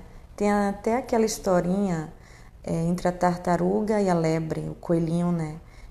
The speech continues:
Que fazem aquela disputa, é, pra ver quem chega primeiro. E, c-, e claro, o coelho, né, a lebre,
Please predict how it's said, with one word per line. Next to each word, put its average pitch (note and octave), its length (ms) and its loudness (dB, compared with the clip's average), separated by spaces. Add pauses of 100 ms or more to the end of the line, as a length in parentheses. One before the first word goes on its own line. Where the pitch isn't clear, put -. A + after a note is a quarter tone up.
(100)
Que F3+ 120 -8
fazem F#3 380 2
aquela F3+ 340 2
disputa, G3+ 840 -2 (720)
é, E3+ 460 0
pra F#3+ 140 2
ver F#3 120 2
quem G3+ 140 -2
chega G#3+ 280 0
primeiro. A3 420 0
E, - 180 -14
c-, - 160 -4
e F#3+ 120 -2
claro, G3+ 640 4
o F#3+ 60 0
coelho, F#3+ 640 2
né, F3+ 340 -2
a F3+ 40 0
lebre, F3 560 -2